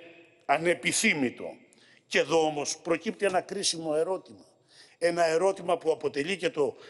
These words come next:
θεμελιώδες υπόβαθρο, πάνω στο οποίο θα δομηθεί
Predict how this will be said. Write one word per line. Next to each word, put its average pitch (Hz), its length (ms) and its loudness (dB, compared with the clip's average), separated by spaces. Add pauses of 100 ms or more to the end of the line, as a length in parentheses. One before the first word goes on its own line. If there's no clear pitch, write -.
(120)
θεμελιώδες 180 800 2
υπόβαθρο, 135 600 -2 (400)
πάνω 208 260 2
στο - 140 0
οποίο 202 280 2
θα 170 160 2
δομηθεί 151 680 -2